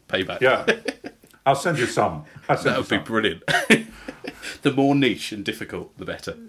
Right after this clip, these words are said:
Speaker 2: <laughs>
Speaker 1: Of course, yes.
Speaker 2: Excellent stuff. Well, thank you, Olaf, for taking
Speaker 1: Yeah,
Speaker 2: it in
Speaker 1: happy,
Speaker 2: the spirit it's intended.
Speaker 1: happy to join.
Speaker 2: <laughs>
Speaker 1: Great fun, great fun.
Speaker 2: Great, and we'll get you on the leaderboard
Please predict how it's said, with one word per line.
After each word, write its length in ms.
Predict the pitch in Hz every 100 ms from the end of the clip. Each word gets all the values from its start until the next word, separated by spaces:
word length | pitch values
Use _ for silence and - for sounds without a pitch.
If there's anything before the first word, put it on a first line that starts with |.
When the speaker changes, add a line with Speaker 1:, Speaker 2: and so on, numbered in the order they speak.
| -
Speaker 2:
<laughs> 340 | 180 - - -
Speaker 1:
Of 140 | -
course, 340 | 95 85 - -
yes. 360 | 87 80 - _ _ - - -
Speaker 2:
Excellent 420 | 131 - - 107
stuff. 240 | - 107 -
Well, 100 | 139
thank 320 | 151 151 143
you, 100 | 117
Olaf, 300 | 101 92 -
for 200 | - 98 - - -
taking 200 | 127 123
Speaker 1:
Yeah, 100 | 123
Speaker 2:
it 40 | 98
in 40 |
Speaker 1:
happy, 100 | 120 180
Speaker 2:
the 20 |
spirit 320 | - 113 92 90
it's 140 | -
intended. 300 | 104 - 95
Speaker 1:
happy 200 | 123 -
to 100 | 127
join. 400 | 117 117 101 - -
Speaker 2:
<laughs> 60 | -
Speaker 1:
Great 200 | 127 127
fun, 220 | 113 95 -
great 180 | 110
fun. 180 | 101 85 76 - - _ - -
Speaker 2:
Great, 340 | - 156 -
and 100 | -
we'll 100 | 98 98
get 120 | 123
you 140 | 110
on 60 | 107
the 60 | 107
leaderboard 500 | 117 120 135 139